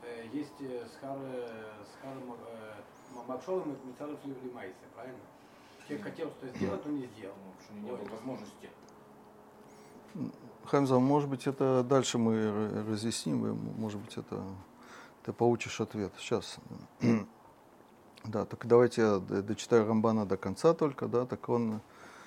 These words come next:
Speaker 3: приводит вот этот пасук, э, «Веда ки Ашем цадик ивхан,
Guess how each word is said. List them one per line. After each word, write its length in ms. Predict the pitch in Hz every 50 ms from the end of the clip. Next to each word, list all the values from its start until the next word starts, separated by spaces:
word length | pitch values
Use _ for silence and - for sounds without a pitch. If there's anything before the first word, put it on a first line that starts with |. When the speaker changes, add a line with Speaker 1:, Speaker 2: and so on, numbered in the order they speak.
| - - - -
Speaker 3:
приводит 380 | - 123 120 131 135 127 113 -
вот 140 | 113 104 120
этот 220 | 113 - 113 107
пасук, 500 | - - 101 - - 160 160 139 - -
э, 180 | 117 110 107 107
«Веда 340 | 101 110 113 117 135 143 131
ки 140 | - - 123
Ашем 420 | 107 98 - - 147 143 135 123
цадик 380 | - - 113 113 120 113 - 101
ивхан, 540 | - - - 131 160 185 190 185 185 190